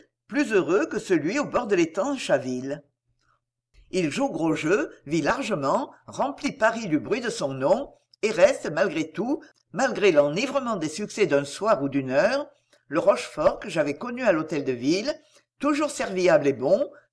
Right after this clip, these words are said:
toujours modeste, toujours inquiet du prochain article, craignant toujours d'avoir vidé son sac, épuisé la veine, et de ne pouvoir continuer.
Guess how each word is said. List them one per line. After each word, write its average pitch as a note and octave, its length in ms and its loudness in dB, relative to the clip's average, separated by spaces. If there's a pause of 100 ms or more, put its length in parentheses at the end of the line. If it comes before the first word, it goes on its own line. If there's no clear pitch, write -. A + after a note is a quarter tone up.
toujours C#4+ 340 0
modeste, D#3+ 720 0 (260)
toujours D4 300 2
inquiet G#3+ 380 0
du C#3+ 140 0
prochain G#3+ 400 -6
article, B3 600 -4 (400)
craignant A3+ 320 -2
toujours C4 480 -6
d'avoir F3+ 280 2
vidé A#3 260 -6
son D3 240 -8
sac, G3+ 480 0 (260)
épuisé B3 460 0
la C#3+ 100 6
veine, F#3 440 0 (240)
et F3 80 6
de E3+ 100 4
ne C#3+ 100 -2
pouvoir A#3+ 480 -4
continuer. D3 760 -6